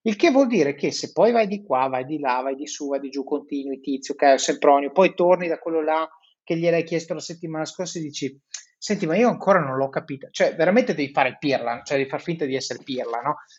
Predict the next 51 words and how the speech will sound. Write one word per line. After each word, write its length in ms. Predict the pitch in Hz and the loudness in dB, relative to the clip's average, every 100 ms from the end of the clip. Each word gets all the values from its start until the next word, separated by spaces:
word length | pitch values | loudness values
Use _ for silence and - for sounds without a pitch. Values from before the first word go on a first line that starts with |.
| _ | _
Che 180 | _ 175 | _ 2
dici, 280 | 160 143 170 | 4 0 -6
"Ma 120 | 170 | -6
senti, 260 | - 190 160 | -4 -4 0
ma 100 | 208 | 0
io 80 | |
quella 160 | 180 127 | 0 0
cosa 220 | 180 156 | -2 0
lì 80 | 185 | 0
ancora 260 | 175 180 175 | 2 2 4
non 160 | 147 | 6
l'ho 120 | 143 | 4
capita, 420 | 147 156 196 180 143 | 4 2 0 0 -2
perché 240 | 143 160 | 0 0
sai, 240 | - 220 | 4 4
da 580 | 139 - - - _ - | 4 -4 -18 -20 _ -10
un 60 | 185 | -4
certo 240 | 208 202 | -4 -2
punto 240 | 190 202 208 | -2 -2 2
di 60 | |
vista, 260 | 277 294 127 | 2 2 -4
se 160 | - | -8
fatturo 360 | 139 160 185 175 | -8 -4 0 2
dieci 400 | 180 269 269 147 | 4 2 4 2
e 60 | 151 | 2
mi 100 | 165 | -2
costa 280 | 175 170 151 | -4 -4 0
dieci, 540 | 247 311 - 139 131 | 2 2 2 0 2
è 260 | 135 139 151 | 0 -2 -2
un 80 | 156 | -2
bel 160 | 190 | -2
casino, 680 | - 127 277 277 151 135 135 | -4 -4 -2 0 -2 -2 -4
e 60 | 151 | -6
come 180 | 262 277 | -10 -6
facciamo 400 | 302 - 143 135 | 0 2 2 0
se 160 | - | -2
quel 180 | - 185 | -2 -4
cliente 420 | - 196 226 185 | 0 0 2 2
là 240 | 170 208 233 | 2 0 -2
che 120 | - | -2
già 180 | - 208 | 2 2
ha 60 | |
chiamato 440 | 208 180 170 202 196 | 4 0 2 0 2
una 120 | 156 | 2
volta 340 | 156 196 202 | 4 4 4
arrabbiato 640 | 190 165 151 165 180 214 175 | 0 -2 0 0 0 -4 -10
dovesse 380 | 151 170 - | -8 -6 -4
darci 300 | 165 180 - | -2 -2 -6
il 60 | 165 | -6
ben 120 | 175 | -4
servito 640 | 165 156 - 185 208 190 | -2 -4 -2 -2 0 0